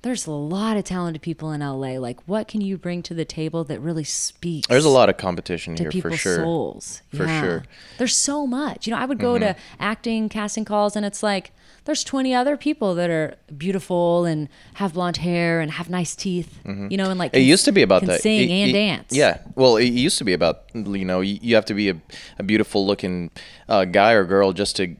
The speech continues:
Speaker 2: you know, get in the door or, or have an opportunity to audition. But now it's totally different with
Speaker 1: I love it now.
Speaker 2: Yeah,
Speaker 1: They're
Speaker 2: yeah.
Speaker 1: like, "What is
Speaker 2: They
Speaker 1: authentic?"
Speaker 2: wanna see real people.
Speaker 1: Yeah.
Speaker 2: Um, doesn't matter what you look like.
Speaker 1: Yeah.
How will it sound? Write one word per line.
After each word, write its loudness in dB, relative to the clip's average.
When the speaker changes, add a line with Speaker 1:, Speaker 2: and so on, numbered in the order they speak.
Speaker 2:
you -6
know, -2
get 0
in 0
the -2
door 4
or, 0
or -2
have -2
an -6
opportunity -4
to -4
audition. -2
But -2
now 2
it's 0
totally 2
different 0
with 0
Speaker 1:
I 0
love 0
it 0
now. -4
Speaker 2:
Yeah, 2
Speaker 1:
They're 4
Speaker 2:
yeah. 4
Speaker 1:
like, 0
"What -2
is -2
Speaker 2:
They -6
Speaker 1:
authentic?" 0
Speaker 2:
wanna 4
see 0
real 0
people. -4
Speaker 1:
Yeah. -2
Speaker 2:
Um, -4
doesn't 2
matter 4
what 2
you 0
look -2
like. -2
Speaker 1:
Yeah. -6